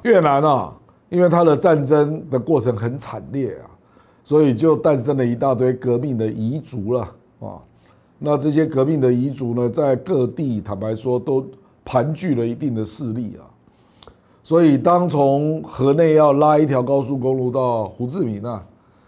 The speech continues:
就牵涉到会碰到革命遗族土地的问题啊。那征收的过程非常的辛苦了。然后还有越南，事实上并不是像中国这样一样是共产党哦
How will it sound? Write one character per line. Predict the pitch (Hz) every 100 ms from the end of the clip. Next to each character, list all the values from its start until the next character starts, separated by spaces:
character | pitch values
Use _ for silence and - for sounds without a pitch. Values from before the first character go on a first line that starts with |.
| _ _ _ -
就 | 165 143
牵 | 123 156 156
涉 | 147 190
到 | 156 143 127 120 107 - _ _
会 | - 165
碰 | 156 180 160 143
到 | 151 131
革 | 131 127
命 | 156 131 107
遗 | 120 131
族 | 127 123
土 | 120 - 92
地 | 104 117
的 | 101
问 | 107 87
题 | - - 80
啊。 | 82 _ _ _ _ _ _ _
那 | - 165
征 | 170 160
收 | 175 160
的 |
过 | 131 151
程 | 127 127
非 | 147
常 | 139 127
的 | 117
辛 | - 143
苦 | 139 - -
了。 | - -
然 | 170
后 | 185
还 | 160
有 | 208 165 127 156
越 | 143
南， | 151 135 143
事 | 135 160
实 | 139
上 | 151 135 120 - - _ -
并 | 240 190 139
不 | 151
是 | 135 170
像 | 143 175 147
中 | 156 160
国 | 139
这 | 123 147
样 | 139
一 | 170
样 | 202
是 | 175 180
共 | 175
产 | 147 147
党 | 147 117
哦 | 110 107